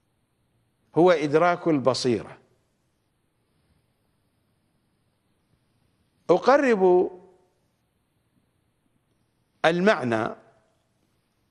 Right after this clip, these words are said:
الطفل الصغير قد يرى شيئا جميلا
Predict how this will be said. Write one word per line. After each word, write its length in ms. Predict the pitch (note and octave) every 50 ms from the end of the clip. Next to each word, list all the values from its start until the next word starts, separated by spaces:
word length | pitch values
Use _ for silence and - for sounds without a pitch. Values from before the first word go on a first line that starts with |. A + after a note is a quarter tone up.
| _ _ _ _ _ _ _ _ _ _ _ _ _ _ _ _ _ _ _ _ _ _ _ _ _ _ _ _ _ _ _ _ _ _ _ _ _ _ _ _ _ _ _ _ _ _ _ _ _ _ _ _ _ _ _ _ _ _ _ _ _ _ _ _ _ _ - D#3+
الطفل 460 | F#3 F#3 - C#4+ D4 C4+ - A#3+ A#3+
الصغير 760 | G#3 G3 - G3+ F#3+ F3+ A3 C#4 C#4 B3 A3+ A3 A#3+ C#4 - - - _ _ _ _ _ _ _ _ _ _ -
قد 180 | F3+ F#3 F3+ F3
يرى 580 | G3 A3+ C4 C4+ C4 B3 A#3+ A#3+ A#3+ - - - - - - _ _ _ _ _ _ _ _ _ _ _ _ _ _ _ _ _ _ _ _ _ _ _ _ _
شيئا 560 | - - - - B3 C4 C4+ B3+ - A3 A3
جميلا 840 | G#3+ G3+ F3 C#3+ D#3+ F3+ F3+ F#3+ G#3+ A3 G#3 E3+ D3 C3 A2 G2+ F#2